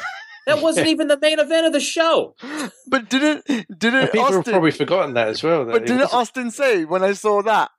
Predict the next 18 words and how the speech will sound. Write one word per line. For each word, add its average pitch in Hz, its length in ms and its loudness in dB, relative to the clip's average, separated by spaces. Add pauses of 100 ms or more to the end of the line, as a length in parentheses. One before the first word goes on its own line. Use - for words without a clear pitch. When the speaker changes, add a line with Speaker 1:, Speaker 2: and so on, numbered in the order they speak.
(100)
Speaker 3:
I 160 100 2
thought, 147 300 -2
'We're 156 180 2
fucked 170 540 -4
for 175 240 -14
the 185 100 -4
main 190 220 0
event'?" 214 360 -2 (300)
<laughs> 262 220 -14
'Cause 226 120 0
wasn't 247 220 -2
it 262 80 2
a 233 40 -2
first 254 340 0
blood 277 160 0
match 208 240 2
with 151 140 -14
Kane? 180 440 0